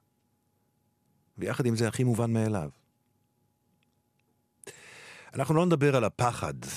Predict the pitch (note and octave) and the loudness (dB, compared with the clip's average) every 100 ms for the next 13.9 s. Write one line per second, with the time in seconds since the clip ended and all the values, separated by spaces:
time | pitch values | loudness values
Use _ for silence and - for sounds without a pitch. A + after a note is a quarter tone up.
0 | - D#2+ - F2+ G#2 G#2+ F#2 E2 - F#2 | -10 -6 -2 0 0 0 -2 -2 -2 2
1 | G#2+ C3+ A#2 - E2 D#2 D#2 F2+ E2+ - | 2 2 0 -2 -2 -2 -4 -2 -2 -2
2 | F#2 F#2 F#2 - C#3 C3+ G2+ F2 _ _ | -2 0 0 2 2 4 2 0 _ _
3 | - F#2+ F2 - A2+ A2 G#2+ - F2+ - | -10 -8 -2 -2 0 0 0 -2 -2 0
4 | G2+ - - - _ - - _ - D#2+ | 0 -2 -16 -16 _ -20 -20 _ -6 -4
5 | D2 C#2 - - G#2+ G#2+ G2+ G2 F2+ E2 | -4 -8 -12 -6 -2 0 2 0 0 -2
6 | D3 C#3 C3+ B2 G#2 - - - - - | -4 -2 -2 -2 -6 -18 -20 -20 -20 -10
7 | A#2+ A#2+ A2+ G2 G#2+ G2+ F#2+ F#2 - D#3 | -2 2 2 2 2 2 0 0 2 4
8 | D#3+ C#3 A#2 A#2 G#2 A2 F#2+ F#2 - _ | 4 4 2 -2 -2 -2 -2 -6 -12 _
9 | _ _ _ _ - - B2+ C3+ - F3+ | _ _ _ _ -12 -4 0 2 2 2
10 | F#3 - _ _ _ _ - C3+ C3+ C3+ | 0 -2 _ _ _ _ -10 -2 2 2
11 | A#2+ C#3+ E2 B2 - A#2+ A2 C3+ B2+ G#2+ | 4 2 0 -8 -6 0 2 2 2 2
12 | B2 A2 - F#2 E2+ E2 F2+ E2 C#3 C3+ | 2 2 2 0 0 0 -2 2 2 2
13 | G2+ F#2+ E2+ F#2 G2+ F#2 - G2 F#2+ | 0 -2 -2 0 0 0 0 -2 -2